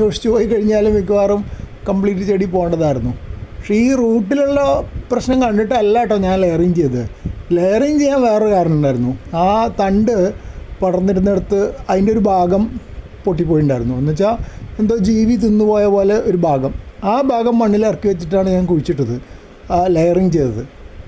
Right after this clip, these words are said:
അപ്പോൾ ഭാഗ്യത്തിന് കുഴപ്പമുണ്ടായിട്ടില്ല, ഇനി കുഴപ്പമുണ്ടാവില്ല എന്ന് വിചാരിക്കുന്നു. അപ്പോൾ ഈ തായ്വള്ളി മിക്കവാറും കുറച്ച് ദിവസം കഴിയുമ്പോൾ പോകുന്ന എനിക്ക് തോന്നുന്നു. അതിൻ്റെ ഇലകളൊക്കെ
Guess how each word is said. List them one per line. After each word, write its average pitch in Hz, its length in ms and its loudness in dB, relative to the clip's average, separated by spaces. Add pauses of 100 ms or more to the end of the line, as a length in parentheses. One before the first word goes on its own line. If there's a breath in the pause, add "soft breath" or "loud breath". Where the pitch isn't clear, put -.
(120)
അപ്പോൾ 196 260 0 (680)
ഭാഗ്യത്തിന് 131 480 0
കുഴപ്പമുണ്ടായിട്ടില്ല, 226 680 0 (320)
ഇനി 151 180 -4
കുഴപ്പമുണ്ടാവില്ല 180 600 2
എന്ന് 226 140 2
വിചാരിക്കുന്നു. 175 380 0 (600)
അപ്പോൾ 147 140 -2 (100)
ഈ - 20 2 (140)
തായ്വള്ളി 185 520 2 (200)
മിക്കവാറും 240 520 0
കുറച്ച് 226 180 -2
ദിവസം 233 180 2
കഴിയുമ്പോൾ 226 360 2
പോകുന്ന 208 320 2
എനിക്ക് 185 160 0
തോന്നുന്നു. 180 220 2
അതിൻ്റെ 180 200 2
ഇലകളൊക്കെ 180 400 2